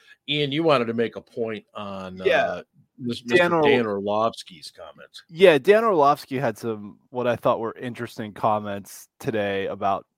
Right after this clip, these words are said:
Speaker 2: Pickett specifically. Um, and he basically said that, you know, from, from what he's seen out of Pickett, Pickett's not a guy that you can just be like,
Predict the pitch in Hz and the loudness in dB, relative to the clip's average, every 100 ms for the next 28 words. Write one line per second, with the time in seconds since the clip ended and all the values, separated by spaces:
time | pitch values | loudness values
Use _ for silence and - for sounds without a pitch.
0 | - 117 110 - - - 104 110 101 101 | -8 -8 -8 -12 -16 -18 -10 -8 -8 -12
1 | 101 92 98 - - - _ _ 117 110 | -10 -10 -10 -18 -20 -20 _ _ 0 2
2 | 101 98 95 - - 151 170 147 185 196 | 2 -2 -8 -16 -6 -2 -2 4 4 4
3 | 190 - 143 - 143 127 120 117 - _ | 0 -2 -4 0 4 4 2 -4 -14 _
4 | 117 120 110 - _ 127 110 104 - 123 | -6 -4 -4 -6 _ -8 -6 -6 -6 -10
5 | 113 - 120 123 156 170 160 139 - - | -10 -10 -4 0 0 0 -4 -6 -8 -8
6 | 143 131 117 104 98 98 _ - - _ | -4 -2 -4 -6 -8 -12 _ -20 -20 _
7 | _ 120 117 110 - 107 98 92 - _ | _ 2 2 0 -4 -4 -4 -8 -8 _
8 | _ _ _ _ _ _ _ _ _ _ | _ _ _ _ _ _ _ _ _ _
9 | _ _ - 175 165 180 - - - 139 | _ _ -2 0 2 0 -2 -16 -10 4
10 | 143 151 156 131 127 123 120 120 117 110 | 8 8 6 4 4 6 6 4 2 -2
11 | - - _ 113 120 127 147 117 127 120 | -10 -20 _ -4 -4 -2 -4 -2 -2 -2
12 | 127 123 113 110 107 - | 0 2 2 2 -2 -8